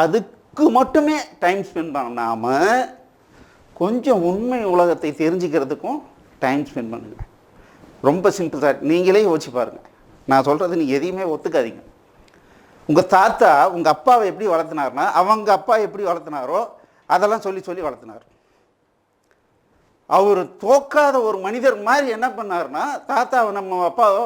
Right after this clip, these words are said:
வளர்த்தினார். நம்ம அப்பா அதை கேட்டு நம்மளை வளர்த்திக்கிட்டு இருக்கார். இப்ப திடீர்னு ஒரு நாள் தாத்தா உடம்பு சரியில்லாம போகுது. தாத்தா பண்ற வேலை தப்பாகும். அப்போ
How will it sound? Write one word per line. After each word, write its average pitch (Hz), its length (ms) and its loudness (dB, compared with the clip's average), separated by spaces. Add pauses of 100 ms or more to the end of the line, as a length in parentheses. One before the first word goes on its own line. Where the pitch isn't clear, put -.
வளர்த்தினார். 151 400 -8 (600)
நம்ம 196 220 0
அப்பா 254 220 0
அதை 208 120 -4
கேட்டு 185 300 -6 (300)
நம்மளை 190 240 -2
வளர்த்திக்கிட்டு 165 360 -4
இருக்கார். 107 240 -18 (960)
இப்ப 151 240 -6
திடீர்னு 233 400 -4
ஒரு 180 140 -2
நாள் 196 180 2 (340)
தாத்தா 196 260 4 (140)
உடம்பு 151 220 -4
சரியில்லாம 120 300 -12
போகுது. 104 180 -20 (920)
தாத்தா 233 300 4 (100)
பண்ற 165 240 -6
வேலை 185 220 0
தப்பாகும். 151 500 -2 (1300)
அப்போ 156 340 0